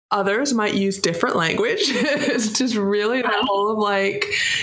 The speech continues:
Speaker 1: you know, you can't, we, well, there's no way we'll ever please everybody,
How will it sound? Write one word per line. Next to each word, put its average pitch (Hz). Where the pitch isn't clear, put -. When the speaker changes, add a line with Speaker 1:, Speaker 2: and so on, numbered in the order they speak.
Speaker 1:
you 220
know, 262
you 226
can't, 240
we, 190
well, 196
there's 190
no 202
way 208
we'll 175
ever 185
please 175
everybody, 190